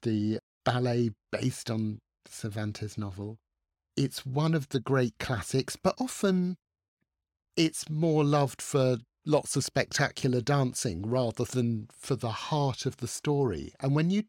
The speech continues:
produced it for the Royal Ballet, it really did have a gentleness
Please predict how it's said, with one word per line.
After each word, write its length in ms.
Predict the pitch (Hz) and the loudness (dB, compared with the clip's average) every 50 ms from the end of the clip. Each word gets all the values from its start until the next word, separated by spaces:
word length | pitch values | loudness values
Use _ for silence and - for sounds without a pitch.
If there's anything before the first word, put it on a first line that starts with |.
| _ _ | _ _
produced 420 | _ - 165 - 175 170 147 - - | _ -6 -2 0 -2 -2 -2 -2 -4
it 120 | 143 139 | -4 -4
for 80 | - 135 | -4 -4
the 100 | 131 135 | -2 0
Royal 300 | 139 151 156 156 147 131 | 2 2 4 4 2 2
Ballet, 540 | 107 - 107 104 90 87 90 90 92 95 - - - - - _ _ | 0 -2 -4 -4 -6 -6 -6 -6 -8 -10 -12 -16 -20 -20 -20 _ _
it 140 | 165 170 | -2 0
really 320 | 170 185 208 202 190 190 185 | 2 4 4 4 4 0 -2
did 280 | - - 214 214 208 | 0 2 2 2 2
have 220 | - - 147 120 - | 0 -4 -4 -2 -2
a 60 | 117 | -4
gentleness 1040 | 104 - - - 143 139 131 127 - 123 117 110 107 101 90 - - - - - | -6 -2 -2 0 2 2 0 -2 -4 -4 -2 -2 -2 -4 -6 -10 -12 -14 -14 -16